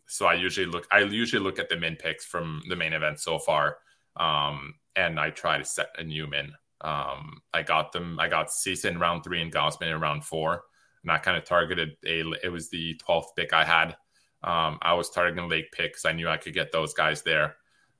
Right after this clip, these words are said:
Um, and I, I got two hitters to start the draft 'cause, I mean, they were targets. I, I knew I'd get them 'cause I was setting min picks.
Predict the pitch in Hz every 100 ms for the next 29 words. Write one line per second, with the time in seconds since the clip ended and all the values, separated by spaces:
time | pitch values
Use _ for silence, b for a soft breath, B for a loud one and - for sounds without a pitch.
0 | - 87 82 78 76 76 - _ _ -
1 | 87 82 78 78 85 90 80 - - 82
2 | 80 76 - 82 - 76 73 76 78 -
3 | - 78 - 80 87 85 92 87 85 87
4 | 85 82 - 80 78 90 87 85 90 80
5 | 90 85 90 85 - 85 80 76 82 80
6 | 80 80 - 82 - - -